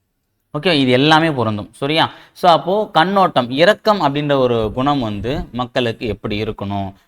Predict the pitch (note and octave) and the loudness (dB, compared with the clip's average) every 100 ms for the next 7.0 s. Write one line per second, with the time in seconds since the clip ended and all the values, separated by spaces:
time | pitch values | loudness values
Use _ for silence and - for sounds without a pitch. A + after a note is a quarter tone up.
0 | _ A#2 A#2 B2+ E3+ E3+ F3 C#3 C#3+ C#3 | _ -6 -2 2 0 0 -2 0 2 4
1 | B2 D3 A#2+ A#2+ C#3+ C#3 A#2 A2+ A2+ G2+ | 4 0 -2 -2 -2 -2 -4 -2 -2 -2
2 | F#2+ G2+ - _ _ A#2 D3 C3+ G2 - | -4 -6 -8 _ _ -4 2 2 0 -6
3 | - _ - F3+ G3 F#3 D#3+ G3 G#3 F#3 | -20 _ -4 0 0 2 2 2 0 4
4 | E3 D3 C#3+ E3+ G#3+ G#3+ C3+ C#3 B2 A2 | 4 6 4 2 0 2 2 2 0 -2
5 | G2+ G#2+ G2 - - B2 C3 C#3 E3+ F#3 | -2 -2 -4 -8 -8 -6 0 0 2 -2
6 | F3+ D3+ C#3+ D#3+ D#3+ C#3+ C3+ C3+ D#3+ G#3+ | -2 -4 -2 2 2 2 0 -2 -4 -6